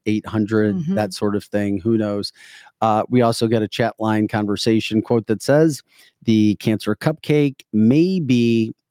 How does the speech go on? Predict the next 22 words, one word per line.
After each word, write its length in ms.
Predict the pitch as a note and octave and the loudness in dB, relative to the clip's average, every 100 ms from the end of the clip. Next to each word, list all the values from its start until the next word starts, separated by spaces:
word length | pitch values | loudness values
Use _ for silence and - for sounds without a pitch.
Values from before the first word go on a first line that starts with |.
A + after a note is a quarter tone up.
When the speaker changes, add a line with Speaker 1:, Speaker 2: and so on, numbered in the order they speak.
| - | -8
Speaker 1:
Russia's 560 | G2 A#2+ - A#2 G2+ | -4 -2 -2 -4 -4
version 680 | F#2 A2+ A#2 G#2+ G2 F#2 F2+ - | -2 -2 0 -2 -4 -4 -6 -4
of 260 | G#2 G2 F2+ - | -4 -4 -6 -4
M 200 | A2 G#2+ | -2 -2
R 320 | G#2 G2+ G2 - | -2 -2 -2 -4
N 220 | G2+ F#2+ - | -4 -4 -4
A." 260 | G2 F2+ E2+ _ | -6 -6 -8 _
Could 200 | - A#3 | -4 0
be. 240 | C#3 E3+ - | 0 -2 -4
Speaker 2:
Yeah, 180 | A3 A#3 - | -8 -8 -6
could 180 | - B3 | -6 -4
be. 240 | C#4+ F#4+ - | -2 -4 -6
That 140 | A3+ | -10
could 100 | - | -4
Speaker 1:
Um, 260 | C#3+ C#3+ C#3 | -2 0 -2
Speaker 2:
be 120 | C#4 | -4
it 20 | D4+ | -4
too. 40 | |
Speaker 1:
you 60 | D3+ | -2
just 220 | C#3+ C3 | 0 0
don't 180 | C3+ A#2+ | 0 -2
know. 340 | G#2 A2+ C#3 | -2 -4 -6